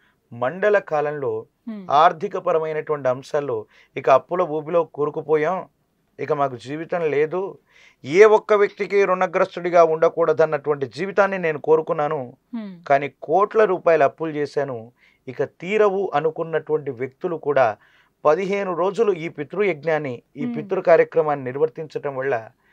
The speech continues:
Speaker 1: కోట్లాది రూపాయల అప్పులు కట్టడమే కాదు,
Speaker 2: అబ్బో.
Speaker 1: ఉన్నతమైనటువంటి స్థితిగతుల్లో ఉన్నటువంటి వాళ్ళు వ్యక్తిగతంగా నాకు తెలుసు.
Speaker 2: హ్మ్.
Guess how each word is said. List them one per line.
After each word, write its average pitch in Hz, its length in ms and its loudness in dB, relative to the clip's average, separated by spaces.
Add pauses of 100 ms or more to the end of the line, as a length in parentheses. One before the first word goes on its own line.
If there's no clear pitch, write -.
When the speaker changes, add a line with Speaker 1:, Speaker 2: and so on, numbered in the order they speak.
(380)
Speaker 1:
కోట్లాది 208 680 4
రూపాయల 180 480 2
అప్పులు 170 300 -8
కట్టడమే 151 440 -2
కాదు, 139 220 0 (320)
Speaker 2:
అబ్బో. - 180 -20 (100)
Speaker 1:
ఉన్నతమైనటువంటి 214 800 2
స్థితిగతుల్లో 175 640 -4
ఉన్నటువంటి 143 420 -6
వాళ్ళు 175 240 2
వ్యక్తిగతంగా 135 600 -4
నాకు 123 200 -10
తెలుసు. - 240 -20 (340)
Speaker 2:
హ్మ్. 240 300 -8